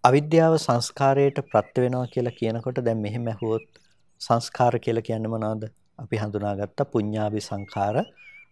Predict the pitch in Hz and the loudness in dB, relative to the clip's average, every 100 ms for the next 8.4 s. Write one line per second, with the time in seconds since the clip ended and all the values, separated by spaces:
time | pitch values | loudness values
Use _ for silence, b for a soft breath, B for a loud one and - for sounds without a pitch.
0 | - 123 - 131 120 110 104 104 101 98 | -2 0 4 2 2 0 0 -2 -6 -8
1 | - 110 110 123 180 _ _ _ - 117 | -6 -4 -2 -2 -4 _ _ _ 0 0
2 | 113 107 104 104 123 - 92 87 - - | 0 -2 -2 0 -2 -4 -8 -8 -12 -12
3 | - _ _ b b b b _ - 113 | -18 _ _ b b b b _ -2 -2
4 | - - 110 104 - 104 101 120 - 110 | -2 0 0 0 -4 -6 -4 -4 -2 -6
5 | - 110 113 113 - 107 - 107 107 101 | -4 -2 -2 -6 -6 -4 -2 -2 -2 -4
6 | 98 104 95 - 101 101 101 104 104 104 | -2 0 0 0 0 0 0 -2 0 2
7 | 104 95 113 113 123 120 - 101 107 117 | 0 -2 -4 -2 -2 -4 -4 -2 0 -2
8 | 113 135 143 175 | -4 0 0 -2